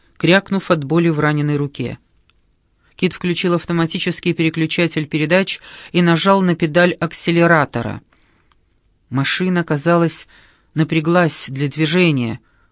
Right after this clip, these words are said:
но не сдвинулась с места. Снегоочиститель прекратил работу в двух футах оттуда,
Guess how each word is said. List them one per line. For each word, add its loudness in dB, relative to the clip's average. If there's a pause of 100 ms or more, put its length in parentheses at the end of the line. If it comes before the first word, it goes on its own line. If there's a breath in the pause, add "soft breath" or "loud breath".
(200)
но 0
не 2
сдвинулась 0
с -6
места. -4 (720 soft breath)
Снегоочиститель 0 (160)
прекратил 0
работу 0
в -2
двух -2
футах -2
оттуда, -4